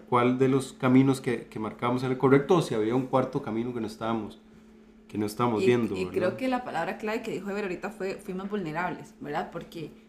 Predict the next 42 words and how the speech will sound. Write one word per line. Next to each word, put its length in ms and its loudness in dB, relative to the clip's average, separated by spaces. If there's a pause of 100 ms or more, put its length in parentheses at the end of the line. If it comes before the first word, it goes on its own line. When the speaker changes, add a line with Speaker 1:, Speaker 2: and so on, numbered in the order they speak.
(300)
Speaker 2:
eh, 560 -6 (680)
uno 200 -2
es 120 -2
como 200 2
muy 420 -2
celoso 540 -2
con, 240 -6 (100)
con 160 -6
las 140 -6
cosas 200 -10
de 80 -2
uno, 260 0
¿verdad? 220 -6
Como 160 -8
muy, 340 -8 (120)
como 240 -8
que 80 -16
todo 160 6
lo 100 10
guardamos, 400 2
¿verdad? 240 -4
Y 100 0
éramos 260 -2
Ever 160 -2
y 40 -6
yo, 320 2 (280)
y 220 -4
entre 280 -8
nosotros 320 -8
sabemos 380 -4
todo, 280 4
¿y 140 -4
por 180 -14
qué 120 -8
le 80 -6
tenemos 240 -6
que 100 -12
contar 280 -10
a 20 -8
alguien 260 -10
más, 280 -8 (240)
verdad? 260 -10